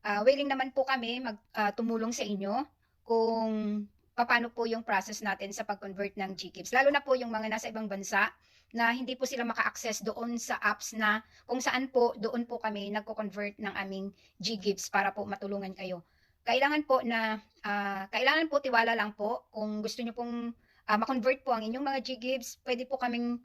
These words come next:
tumulong sa inyo. Huwag po kayong mag-hesitate na pa-convert kasi, ah, kami po, willing po kaming tumulong sa inyo kung paano po yung process. So, kung gusto nyo, kami mismo ang magpa-process ng inyong mga Ggives,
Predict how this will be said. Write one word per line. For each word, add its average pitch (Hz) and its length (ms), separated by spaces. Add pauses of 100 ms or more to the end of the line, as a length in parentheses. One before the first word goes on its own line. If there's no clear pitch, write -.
(160)
tumulong 226 340
sa 226 160
inyo. 202 240
Huwag 226 160
po - 80
kayong 233 240
mag-hesitate 226 640 (400)
na 214 320 (160)
pa-convert 220 460
kasi, 233 400 (480)
ah, 214 160
kami 277 240
po, 247 160
willing 240 240
po 226 80
kaming 208 240
tumulong 202 320
sa - 80
inyo 196 180
kung 220 140
paano 190 400
po 185 80
yung 190 180
process. - 540
So, 240 400
kung 269 420
gusto 262 220
nyo, 269 180
kami 233 240
mismo 240 320
ang 214 160
magpa-process 220 560
ng 202 140
inyong 247 220 (100)
mga 262 80
Ggives, 240 420